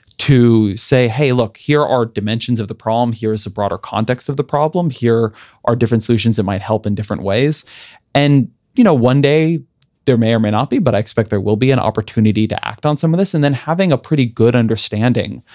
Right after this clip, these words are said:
of the dimensions of the problem will be important. Um, to me, like, that's what the media should be doing and, and what we try to do on a lot of issues, not just guns, right? You've written explainers here, Sarah's written explainers here, we've all done that.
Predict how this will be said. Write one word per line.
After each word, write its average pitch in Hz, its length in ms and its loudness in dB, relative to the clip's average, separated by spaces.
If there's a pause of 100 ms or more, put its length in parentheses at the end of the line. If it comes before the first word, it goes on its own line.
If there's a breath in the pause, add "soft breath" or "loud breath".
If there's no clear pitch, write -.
(200 soft breath)
of 120 120 2
the 120 80 2
dimensions 113 520 2
of 104 60 -2
the 110 60 -4
problem 113 440 -2
will 110 160 0
be 113 160 -4
important. 110 600 -4 (400 soft breath)
Um, 135 180 2
to 160 100 4
me, 202 120 6
like, 160 220 2
that's 151 420 -4 (360)
what 131 240 0
the 139 80 2
media 127 340 4
should 117 200 -6
be 113 80 0
doing 120 320 2
and, 113 220 -2 (200)
and 117 240 2
what 113 120 2
we 139 80 0
try 143 200 -2
to 123 80 0
do 117 160 2
on 110 100 -2
a 107 60 -2
lot 104 360 -4
of 101 120 -6
issues, - 360 -12
not 110 160 -2
just - 240 -8
guns, 87 240 -8
right? 101 120 -4
You've 110 240 0
written 107 280 0
explainers 135 480 0
here, 120 200 0
Sarah's 113 340 -4
written - 140 -8
explainers 110 420 -4
here, 110 120 -4
we've 101 140 -4
all 110 140 0
done 117 160 0
that. 117 340 -4